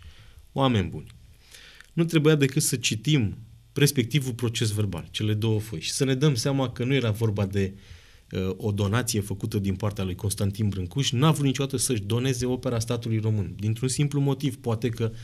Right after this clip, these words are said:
statul român era sub cizmă sovietică. Dacă marele Constantin Brâncuș dădea opera sa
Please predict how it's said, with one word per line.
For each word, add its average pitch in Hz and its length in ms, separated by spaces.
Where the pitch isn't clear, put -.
statul 139 400
român 123 420
era 110 340
sub 113 240
cizmă 117 340
sovietică. 107 640
Dacă 101 260
marele 131 300
Constantin 113 520
Brâncuș 98 500
dădea 104 320
opera 113 380
sa 82 280